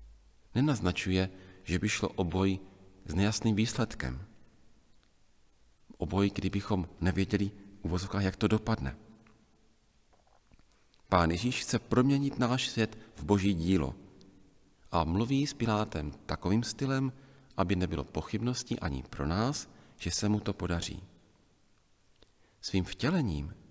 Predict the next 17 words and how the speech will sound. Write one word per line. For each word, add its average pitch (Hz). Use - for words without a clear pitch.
nastolil 120
nový 95
řád. 80
A 110
tento 104
nový 76
řád 80
skutečně 113
dojde 107
k -
svému 104
naplnění. 82
O 92
tom 135
Pán 95
Ježíš 98
nepochybuje 80